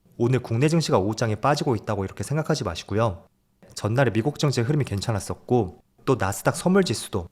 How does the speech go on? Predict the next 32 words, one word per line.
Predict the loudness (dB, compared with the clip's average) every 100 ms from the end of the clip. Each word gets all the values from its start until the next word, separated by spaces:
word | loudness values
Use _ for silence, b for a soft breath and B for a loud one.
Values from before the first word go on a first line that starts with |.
| -4 2
양호한 | 4 6 4
움직임이 | 2 0 0
나오고 | 2 2 2
있잖아요. | 0 -2 0 0 0 -4 _ _ _ _ -2
그래서 | -2 -2
조금은 | -2 0 2 2
아쉬울 | 0 -2 -2
수 | -4
있지만 | -8 -4 -2 -2 -4 _ -2
이런 | 2 4
부분은 | 4 2
국내 | 2 0 0
시장 | 0 -2
특성상 | -4 -4 -2 -2 -4 -10 -10
이해를 | 0 2 4
해주신다면 | 2 0 2 2 2
좋을 | -2 -2
것 | -2
같습니다. | -4 -4 0 0 0 -4 _ _ _ _ _ _ _ _ _ _
자, | -6 -6 -2
그리고 | 0 2 0
어제 | 0
물가 | -2 0 4
지수가 | 4 4 2 0
발표가 | 0 -2 2
되었었는데 | 2 0 -4 -4 0 0 0 -6 -18 _
일단은 | -4 2 2 0
사월 | -2 2 2
씨피아이가 | 2 0 4 4 4
삼점사 | 2 2 4 2 -2
퍼센트가 | -4 -2 -2 0 -2
나왔고 | -2 -8 -2 0 0 -4